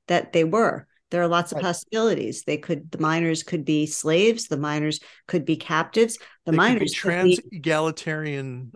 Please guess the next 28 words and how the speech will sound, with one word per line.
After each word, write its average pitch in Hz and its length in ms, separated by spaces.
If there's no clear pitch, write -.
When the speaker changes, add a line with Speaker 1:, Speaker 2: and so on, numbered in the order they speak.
Speaker 3:
um, 131 560
hunter-gatherers, 139 1000
for 143 160
all 123 180
we 110 120
know. 101 380
Speaker 1:
For 196 160
all 160 180
we 160 140
know. 156 280
Or 220 320
they 208 120
Speaker 2:
Right. 190 100
Speaker 1:
could 226 260
be 196 160
people 190 400
from 180 300
the 165 460
Western 185 440
Mediterranean 170 800
brought 185 240
in 180 180
specifically 165 920
to - 120
do 175 160
the 160 80
Speaker 2:
No. 170 220
Speaker 1:
mining. 139 280